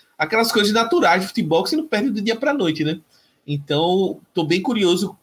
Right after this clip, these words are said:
porque é uma quebra muito grande, né, do que o Retafe vai fazer, do Bordalás pra o Mitchell. Mas é, é um treinador que já conhece a casa, é um treinador que conhece muito o futebol espanhol,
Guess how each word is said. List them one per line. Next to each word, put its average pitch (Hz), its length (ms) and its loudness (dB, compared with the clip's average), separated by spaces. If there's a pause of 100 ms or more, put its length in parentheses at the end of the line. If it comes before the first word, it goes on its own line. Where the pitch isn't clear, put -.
(280)
porque 156 220 -4
é - 40 0
uma 208 140 -2
quebra 208 440 0
muito 233 300 -4
grande, 180 380 0
né, 156 140 -2
do 147 180 -8
que 143 160 -6
o - 20 0
Retafe 147 400 -2
vai 147 140 -2
fazer, 139 320 -2
do 135 80 -4
Bordalás 156 840 2 (520)
pra 156 140 0
o 196 100 0
Mitchell. 147 400 0 (640)
Mas 196 680 0
é, 165 240 -2
é 165 40 0
um 165 60 -4
treinador 160 460 0
que 165 100 -8
já 175 140 0
conhece 165 420 0
a - 60 -2
casa, 202 560 0 (320)
é 147 80 -4
um 156 80 -4
treinador 156 500 0
que 156 160 -4
conhece 175 480 0
muito 156 220 -4
o 151 40 -12
futebol 143 300 -2
espanhol, 147 640 -2